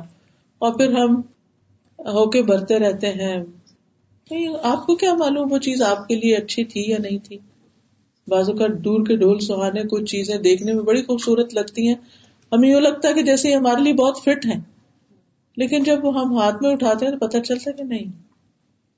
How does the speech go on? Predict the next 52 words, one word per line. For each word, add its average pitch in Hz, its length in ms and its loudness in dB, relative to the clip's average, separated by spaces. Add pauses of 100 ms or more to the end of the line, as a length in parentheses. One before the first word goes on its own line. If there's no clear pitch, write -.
(1040)
یہ 320 120 2
ایسے 269 260 2
ہی 330 100 4
ہے 302 160 2
کہ 311 120 -2
جن 254 180 2
لوگوں 254 180 2
کی 247 100 0
نظر 214 280 2
کمزور 214 360 2
ہوتی 226 300 0
ہے 269 60 -4
نا، 320 140 -4
تو 285 80 -6
جب 214 240 0
وہ 226 40 2
اینک 214 280 0
اتار 190 280 0
کے 294 160 -2
کوئی 285 140 0
چیز 269 260 -2
دیکھتے 254 300 0
تو 294 140 0
وہ 254 60 4 (100)
اور 202 300 2
طرح 233 200 0
نظر 202 240 0
آتی 175 260 -2
ہے، 196 40 -6
بعض 196 160 2
اوقات 214 260 -2
بڑی 285 140 2
خوبصورت 214 500 -2
نظر 185 240 -2
آ 160 120 0
رہی 160 140 -2
ہوتی 165 180 -10
ہے، - 120 -20 (500)
جب 190 160 -2
اینک 180 280 0
لگا 180 260 2
کے 233 140 0
دیکھتے 220 340 -2
ہیں 240 120 0
تو 269 160 -8 (760)
وہ 240 80 -2
تو 262 100 -2
کچھ 254 200 0
اور 208 160 2
ہی 262 100 2
ہوتی 269 280 -2
ہے۔ 285 60 -8